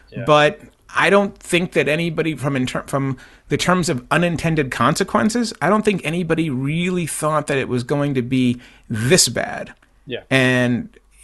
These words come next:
Speaker 2: I, I, I think that maybe the way that they mitigate this is just by looking at the total pot of gold at the end of the season.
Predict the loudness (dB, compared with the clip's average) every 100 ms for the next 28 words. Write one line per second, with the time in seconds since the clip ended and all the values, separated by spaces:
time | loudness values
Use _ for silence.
0 | -10 -8 -2 -2 -2 -2 -2 0 -2 -2
1 | 0 0 0 -4 _ _ _ _ 0 4
2 | 6 6 4 0 0 0 2 4 4 2
3 | 0 -2 -4 -2 0 2 2 0 -4 _
4 | _ 4 6 6 4 0 2 0 0 -2
5 | -10 -18 _ _ _ _ _ _ 6 6
6 | 4 0 -4 -2 2 2 2 0 -2 -2
7 | -2 0 0 0 0 2 2 0 0 -2
8 | -2 -2 -4 -6 -4 -6 -12